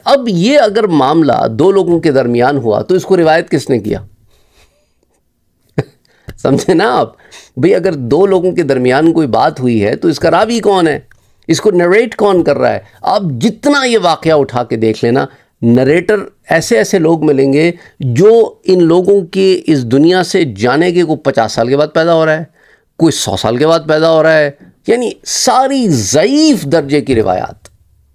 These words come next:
कि रावी जो पहले लेवल पे जो रावी कह रहा है ना कि ये मामला हुआ, वो तो उस वक्त मौजूद ही नहीं था, बल्कि उसके कई सद-, सालों तक मौजूद नहीं था, कल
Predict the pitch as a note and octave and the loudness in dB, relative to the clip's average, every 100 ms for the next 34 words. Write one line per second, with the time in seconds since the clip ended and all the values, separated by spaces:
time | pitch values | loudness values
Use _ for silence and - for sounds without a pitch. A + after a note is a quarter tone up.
0 | _ _ _ _ _ _ _ - A3 E3+ | _ _ _ _ _ _ _ -4 0 2
1 | B2 C#3+ A3 C4 C#4 A#3 G3 - G#3+ C4+ | 2 2 2 2 2 2 0 0 -2 0
2 | D4+ A#3 G3+ A#3 A#3+ A#3+ G#3+ E3+ D#3 G3+ | 0 2 2 0 -4 -2 0 0 0 -2
3 | F#3 F3+ E3+ A#3 C#4+ G3 D3 D3 G3 A3+ | -2 0 2 0 0 -2 -2 -2 0 0
4 | F#3+ F#3 F3 D3+ C#3 A#2+ - A#2 D#3 C4 | 0 0 0 0 0 0 -2 -2 0 0
5 | - F4+ F4 G#3 - G#3+ A#3 - A3 G3+ | 0 -2 0 -2 -4 -6 -6 -4 -2 0
6 | A3 C4+ C#4 D#4 A3+ G#3 D#3 A#2 - D3+ | 0 0 2 2 2 0 -2 -4 -4 -4
7 | G#3+ B3 B3 - C#4+ C4 A3 - A3+ B3 | -2 -4 -6 -4 -6 -6 -8 -6 -4 -4
8 | C#4 C4 - - - - - A3 - F#3 | -2 -2 -2 -4 -6 -4 -2 -4 -6 -8
9 | C#3+ - F3 C4+ C#4 C4+ G#3+ G3 E3 D#3+ | -4 -2 -2 -2 -2 -2 -2 -2 2 0
10 | D3 D3 - - A3+ | 0 -2 -4 -2 -4